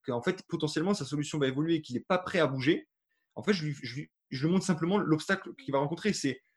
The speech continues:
soit, en fait, euh, il va continuer dans ce produit et personne va l'acheter, soit simplement, ben, euh, du coup, euh, euh, il faut qu'il pivote, quoi. Et, euh, dans la première solution, je peux pas l'accompagner parce que je vais pas lui apporter quelque chose. Et dans, simplement, en fait, moi, je sais déjà que je pourrais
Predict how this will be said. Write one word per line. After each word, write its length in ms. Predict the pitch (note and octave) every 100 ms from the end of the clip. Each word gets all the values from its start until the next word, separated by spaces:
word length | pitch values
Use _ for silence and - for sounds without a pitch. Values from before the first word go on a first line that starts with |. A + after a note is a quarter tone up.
| _ -
soit, 260 | - B3
en 60 | F#3
fait, 360 | D#3 E3+ - - -
euh, 120 | A#2+ D3+
il 80 |
va 80 | C#3+
continuer 300 | D#3 E3+ F#3
dans 80 | D#3+
ce 80 | D3
produit 280 | D#3 D3+ D#3+
et 40 |
personne 240 | C#3+ C#3 D3
va 60 | C3
l'acheter, 340 | A#2 F3+ - _ _ _ _ _ _ _
soit 220 | - G3 A3+
simplement, 640 | F3 D3+ D3 G#3 D4+ - _ _
ben, 120 | - B2+
euh, 720 | B2+ B2 B2 A#2+ A#2+ A#2 A2+
du 120 | A#2
coup, 220 | - G#3
euh, 160 | D3+ B2 - _ -
euh, 80 | E2 -
il 140 | D3+
faut 100 | F3+
qu'il 160 | - D#3+
pivote, 280 | D#3+ D#3+
quoi. 260 | - G#2+ - _
Et, 160 | D3 D3+
euh, 100 | C3+
dans 120 | B2+
la 80 | E3+
première 260 | E3+ F#3 F3
solution, 380 | E3+ E3 G3 F#3
je 60 |
peux 80 | D3
pas 100 | D3+
l'accompagner 460 | C#3 C#3+ C3+ D3 D#3
parce 140 | A#2+
que 80 | A2+
je 60 | A2
vais 80 |
pas 100 | B2+
lui 80 | D3+
apporter 320 | C3+ C3+ C#3+
quelque 140 | C#3 C3
chose. 240 | E3+ D#3 -
Et 200 | B2+ -
dans, 140 | C3+
simplement, 520 | - D#3 D3+ E3+ F3
en 60 | D3
fait, 180 | C#3+ C3+
moi, 120 | C#3+
je 120 | B2+
sais 120 | B2
déjà 260 | A#2+ E3 F3
que 60 | F3
je 60 |
pourrais 160 | B2